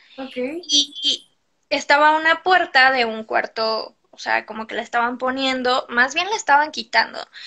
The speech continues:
Speaker 2: X,
Speaker 1: Ujú.
Speaker 2: había clavos ahí, yo dije, "No, pues voy a pasar, no importa, voy a pasar súper rápido, la, la, la, la". No me fijé y me enterré un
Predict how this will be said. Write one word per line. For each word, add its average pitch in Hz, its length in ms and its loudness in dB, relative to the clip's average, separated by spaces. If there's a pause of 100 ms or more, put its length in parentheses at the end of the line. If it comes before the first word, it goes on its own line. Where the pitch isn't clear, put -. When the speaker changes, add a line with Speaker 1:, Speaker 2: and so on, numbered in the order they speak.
(220)
Speaker 2:
X, - 500 -2
Speaker 1:
Ujú. - 40 -8
Speaker 2:
había 285 340 2
clavos 302 400 2
ahí, 262 380 0
yo 247 240 2
dije, 247 280 -2
"No, 349 220 4
pues 311 220 -4
voy 320 140 4
a 381 100 2
pasar, 294 360 4
no 311 80 -2
importa, 302 320 -2
voy 285 120 2
a 294 80 2
pasar 254 280 2
súper 247 240 -4
rápido, 302 420 2
la, 226 160 4
la, 208 100 -4
la, - 220 -4
la". - 180 -12 (300)
No 247 120 2
me 285 140 4
fijé 349 320 2 (320)
y 269 140 -6
me 247 80 -2
enterré 233 460 0 (160)
un 320 340 2